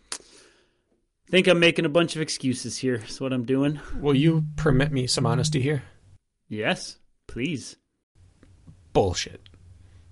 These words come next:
Speaker 2: I'm calling bullshit on this. Now, it sounds beautiful. It's wonderful bullshit, but I believe that that's the answer you give right now when we're getting our bad answers out of the way.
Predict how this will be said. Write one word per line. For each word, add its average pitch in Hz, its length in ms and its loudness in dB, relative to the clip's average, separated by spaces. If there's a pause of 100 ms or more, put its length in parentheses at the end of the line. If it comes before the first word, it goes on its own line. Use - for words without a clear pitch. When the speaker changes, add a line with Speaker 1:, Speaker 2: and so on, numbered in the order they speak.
(140)
Speaker 2:
I'm 127 340 0
calling 101 500 -2
bullshit - 540 -6
on 101 140 -8
this. - 280 -8
Now, 151 180 4
it 156 120 6
sounds 175 400 4
beautiful. 117 640 4 (180)
It's 127 180 0
wonderful 123 500 0
bullshit, 98 460 -4
but 123 280 -4
I 185 520 0
believe 117 600 -2 (380)
that 92 180 -8
that's 120 260 2
the 123 220 0
answer 107 280 0
you 110 160 0
give 92 440 -4 (580)
right 104 340 -2
now 87 520 -2
when 98 180 -6
we're 92 60 -2
getting 101 220 -4
our 92 80 -6
bad 90 260 -4
answers 85 360 -6
out 82 140 -6
of - 60 -8
the - 60 -8
way. - 200 -10